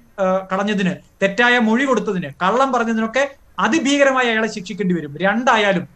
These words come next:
ഈ സിസ്റ്റത്തെ taken for a ride എന്ന് പറയുന്ന തരത്തിൽ കൊണ്ടുപോകാൻ സമ്മതിക്കാൻ പാടില്ലാത്ത വിധം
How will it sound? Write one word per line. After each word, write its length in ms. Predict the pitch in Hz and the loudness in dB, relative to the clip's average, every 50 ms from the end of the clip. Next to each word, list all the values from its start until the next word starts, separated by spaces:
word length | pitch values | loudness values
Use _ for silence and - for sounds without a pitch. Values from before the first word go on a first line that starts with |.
| - _ _ _ - | -20 _ _ _ -4
ഈ 120 | 208 254 | -2 -2
സിസ്റ്റത്തെ 720 | 269 - - 226 180 - 254 247 254 - 185 151 - - - _ _ _ - 226 | -2 -4 -6 -8 -6 -4 -6 -4 -2 0 -2 -2 -2 -6 -16 _ _ _ 0 0
taken 320 | 254 254 262 - 302 294 | 2 2 2 2 2 2
for 220 | 285 - 262 254 254 247 | 2 0 0 0 0 0
a 40 | |
ride 420 | 226 196 208 226 240 262 262 240 233 226 | 0 0 2 2 2 2 0 -2 -4 -4
എന്ന് 140 | 226 220 233 | -4 -6 -4
പറയുന്ന 360 | - 208 202 214 214 220 214 | -4 -2 -2 -2 -2 -2 -2
തരത്തിൽ 260 | 208 196 196 190 214 202 | -2 -4 -4 -4 -6 -8
കൊണ്ടുപോകാൻ 600 | - - 190 190 202 220 202 202 175 202 196 190 | -6 -6 -4 -4 -2 -2 -2 -2 -2 -2 -4 -4
സമ്മതിക്കാൻ 540 | - 180 175 190 185 180 185 202 196 185 | -4 -4 -4 -4 -4 -6 -6 -8 -8 -6
പാടില്ലാത്ത 560 | - 180 170 185 196 202 196 202 196 190 - 196 | -2 0 0 2 0 0 -2 -2 -4 -4 -4 -6
വിധം 300 | 180 175 185 180 180 | -6 -4 -4 -6 -6